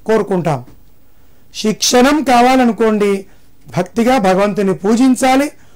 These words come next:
పరోపకారం చేయాలి, దానం చేయాలి, యజ్ఞయాగాది క్రతువుల్లో పాల్గొనాలి. ఇటువంటి సత్కర్మలు చేశామనుకోండి,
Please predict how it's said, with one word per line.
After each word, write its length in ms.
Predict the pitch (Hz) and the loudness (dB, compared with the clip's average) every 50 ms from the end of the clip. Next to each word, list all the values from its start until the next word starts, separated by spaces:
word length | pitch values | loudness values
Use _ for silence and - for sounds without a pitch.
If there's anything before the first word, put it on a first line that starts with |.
| - - - - | -20 -20 -8 -4
పరోపకారం 760 | 170 175 185 190 196 196 - 247 240 262 247 247 247 254 254 - - | -2 0 0 0 0 0 -2 -2 0 2 2 4 4 2 2 0 2
చేయాలి, 440 | 254 254 254 262 262 262 277 277 - - - - - - - - 165 | 2 2 4 2 2 2 0 -2 -6 -14 -20 -20 -20 -20 -20 -14 -8
దానం 460 | 143 151 165 170 190 220 254 269 269 - 254 | -4 -2 0 0 2 2 2 2 2 2 2
చేయాలి, 420 | 240 240 247 247 254 262 285 294 - - - - - - - - 180 | 4 4 4 4 4 2 0 -4 -10 -18 -20 -20 -20 -20 -20 -8 -8
యజ్ఞయాగాది 640 | 185 175 180 220 220 214 214 214 202 208 208 196 208 | -8 -4 -2 -2 0 0 0 0 0 0 0 0 -2
క్రతువుల్లో 500 | 202 196 185 190 185 202 202 202 202 190 | -4 -2 -4 -4 -2 -2 -2 -2 -2 -2
పాల్గొనాలి. 640 | 185 156 160 196 240 254 277 254 240 233 233 247 262 269 - - - - - - - - - | -2 -2 -2 -2 0 0 0 2 2 2 2 0 -2 -4 -10 -20 -20 -20 -20 -20 -20 -12 -6
ఇటువంటి 280 | - 196 208 214 226 | -4 -2 -2 -2 -4
సత్కర్మలు 520 | 202 - 196 185 - 240 254 269 311 311 285 | -2 -2 -4 -4 -2 0 0 2 2 2 0
చేశామనుకోండి, 840 | 285 269 - - 285 277 262 233 214 180 247 240 226 190 160 127 | 0 0 0 2 2 2 2 2 0 2 2 2 2 2 -2 -4